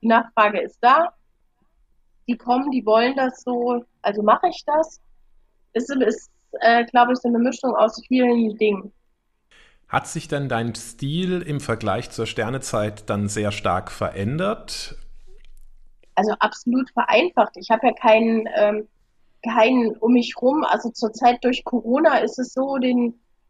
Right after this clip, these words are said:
Speaker 1: Johnny, der jetzt hier knapp zwei Jahre, äh, mit mir in der Küche war,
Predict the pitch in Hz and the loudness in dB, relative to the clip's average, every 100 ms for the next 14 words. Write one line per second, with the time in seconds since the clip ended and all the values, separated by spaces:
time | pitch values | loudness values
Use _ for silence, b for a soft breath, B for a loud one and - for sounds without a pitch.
0 | _ 240 247 285 302 247 247 247 - - | _ 4 4 4 2 2 4 2 -2 -4
1 | 254 240 - 233 - 247 240 233 247 247 | -2 0 0 -2 -2 -2 4 4 6 4
2 | - 220 226 - 254 254 240 233 294 - | 4 2 2 -2 -2 2 0 -2 -12 -8
3 | 277 277 | -2 0